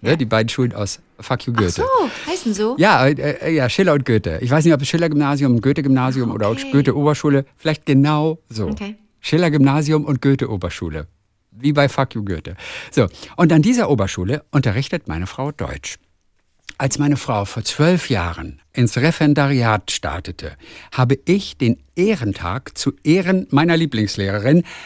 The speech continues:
Speaker 1: wieder ausgegraben.
Speaker 2: Oh.
Speaker 1: Nur ein eins-, ist schön, ne?
Speaker 2: Ja.
Speaker 1: Hat, er hat diesen Tag für
Speaker 2: Cool.
Speaker 1: sie wieder installiert. Nur ein einziges Mal habe ich diesen Tag vergessen. Ich schwöre euch, das ist schlimmer, als den Hochzeitstag zu vergessen. Und dabei sind sie schon so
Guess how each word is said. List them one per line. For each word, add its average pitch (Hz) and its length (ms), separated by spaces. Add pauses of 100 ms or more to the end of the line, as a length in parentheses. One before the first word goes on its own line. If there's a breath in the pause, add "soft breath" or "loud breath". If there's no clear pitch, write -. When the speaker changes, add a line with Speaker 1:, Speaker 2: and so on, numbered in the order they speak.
(140 loud breath)
Speaker 1:
wieder 139 380
ausgegraben. 85 1000
Speaker 2:
Oh. - 60 (380 soft breath)
Speaker 1:
Nur 156 160
ein 160 160
eins-, 180 380
ist 127 160
schön, 95 240
ne? 165 120
Speaker 2:
Ja. 160 60
Speaker 1:
Hat, 165 120
er 147 120
hat 165 120
diesen 196 180
Tag 240 240
für 135 160
Speaker 2:
Cool. 160 340
Speaker 1:
sie 156 40
wieder 143 260
installiert. 101 600 (340 loud breath)
Nur 156 140
ein 170 80
einziges 202 440
Mal 160 160
habe 151 120
ich - 80
diesen 135 200
Tag 120 180
vergessen. 107 360 (140)
Ich 120 200
schwöre 127 320
euch, 113 260 (160 soft breath)
das 110 180
ist - 100
schlimmer, 113 280
als 107 120
den 98 160
Hochzeitstag - 500
zu - 80
vergessen. - 480 (1600 loud breath)
Und 98 80
dabei 98 160
sind 101 180
sie 101 60
schon 98 160
so 104 100